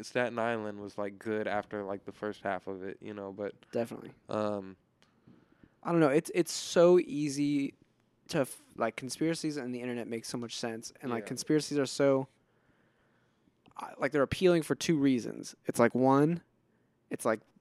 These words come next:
Speaker 2: obvi-, not obviously, but there have been things that have been conspiracy that have turned out to be true.
Speaker 1: Yeah.
Speaker 2: And so that element of, like, you could always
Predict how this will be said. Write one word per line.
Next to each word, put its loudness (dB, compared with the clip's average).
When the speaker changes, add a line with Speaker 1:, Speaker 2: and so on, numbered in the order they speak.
Speaker 2:
obvi-, 0
not -2
obviously, -6
but -10
there 4
have 2
been 4
things 2
that -2
have -4
been 0
conspiracy 2
that -6
have -4
turned -4
out -6
to -8
be -6
true. -2
Speaker 1:
Yeah. -16
Speaker 2:
And 0
so 2
that 8
element 8
of, 4
like, 6
you 4
could 2
always 8